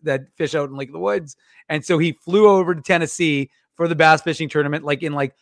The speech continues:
flip-flops, sandals, and, uh, flip-flops, shorts, and, like, a t-shirt, and, like, just started hanging out with everybody. And I'm telling you right now, there's no doubt in my mind, is the <laughs> Jeff Cable says that he's,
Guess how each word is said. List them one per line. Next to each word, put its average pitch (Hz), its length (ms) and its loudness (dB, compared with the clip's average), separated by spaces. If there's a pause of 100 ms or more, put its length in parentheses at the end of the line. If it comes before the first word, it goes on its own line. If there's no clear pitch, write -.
(120)
flip-flops, 202 580 4
sandals, 165 640 2
and, 156 200 -6
uh, 139 100 -8
flip-flops, 185 640 0 (160)
shorts, 170 420 0
and, 165 120 -8
like, 147 140 -4
a 135 40 -4
t-shirt, 151 520 -4
and, 151 140 -8
like, 139 220 -4 (220)
just 180 160 -4
started 160 260 2
hanging 160 280 0
out 156 80 4
with 147 120 -2
everybody. 113 520 -8 (320)
And 151 160 -4
I'm 151 160 -2
telling 202 300 0
you 226 80 0
right 208 140 2
now, 139 200 -2
there's 135 260 -4
no 160 220 0
doubt 165 280 0
in 170 60 -4
my 165 120 2
mind, 117 260 -8 (720)
is 147 560 -2
the 151 260 -6 (140)
<laughs> - 580 -18
Jeff 175 220 0
Cable 156 240 2
says 139 240 0
that 139 160 0
he's, 131 300 -8